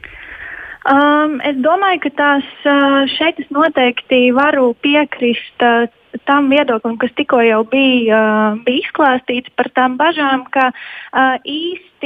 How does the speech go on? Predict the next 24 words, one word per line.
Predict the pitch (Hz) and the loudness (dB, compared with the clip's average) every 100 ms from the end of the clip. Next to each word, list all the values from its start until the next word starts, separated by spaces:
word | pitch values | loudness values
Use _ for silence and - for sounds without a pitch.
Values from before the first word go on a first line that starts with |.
| 277 269 | -8 -4
demokrātiskās, | 240 302 302 277 262 247 247 240 - 240 233 - | 0 0 0 0 0 0 -2 -10 -4 0 0 0
liberālās | 269 285 254 233 220 214 214 | 0 2 0 0 0 0 -2
sabiedrībās, | - 285 277 254 247 240 226 220 214 214 - | -2 0 2 2 2 0 2 0 0 -2 -4
uh, | 247 220 | 0 0
kāda, | 220 247 226 214 | 2 0 0 -2
teiksim, | - 220 - 226 | -2 -2 -2 -4
ir | 220 | 0
Eiropas | 240 247 220 - | 2 2 0 -4
Savienība, | - 311 311 294 277 269 254 | -4 2 2 2 0 -2 -2
kāda | - 214 214 | 0 -2 -2
savukārt | - 214 208 208 | -4 -2 -2 -2
nav | 269 254 208 | 0 0 0
Koreja | - 320 330 285 262 | 0 0 0 -2 -2
vai | 214 208 | -4 -6
citas | 320 320 - | -10 -12 -4
valstis, | 302 285 285 254 | 0 0 0 -6
tad, | - 262 | -2 0
uh, | - 240 240 - - - - - | 2 2 2 -4 -14 -14 -14 -4
uh, | - 254 254 | 0 2 0
šāda | - 302 330 302 247 | -2 0 0 0 -2
te | 285 302 | -2 -2
prakse, | - 277 262 339 - - - 285 254 240 - | -2 0 0 0 -4 -12 -4 0 0 -2 -8
uh, | 269 240 233 | -4 -2 -2
kur | - - 302 | -4 -2 -2